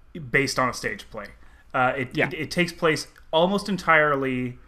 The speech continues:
Speaker 1: in this radio studio, almost entirely on the same set, except for some cutaways.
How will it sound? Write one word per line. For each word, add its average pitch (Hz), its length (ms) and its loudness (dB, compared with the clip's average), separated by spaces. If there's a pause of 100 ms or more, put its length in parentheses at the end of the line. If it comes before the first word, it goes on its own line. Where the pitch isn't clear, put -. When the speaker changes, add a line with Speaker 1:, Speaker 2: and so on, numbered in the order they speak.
(260)
Speaker 1:
in 139 200 0
this 135 220 -4
radio 135 380 0
studio, 117 720 -6
almost 240 380 4
entirely 156 440 6
on 120 100 -4
the 120 80 -6
same 123 320 -4
set, - 640 -4
except 127 420 -4
for 139 120 -2
some 123 480 0
cutaways. 113 840 -4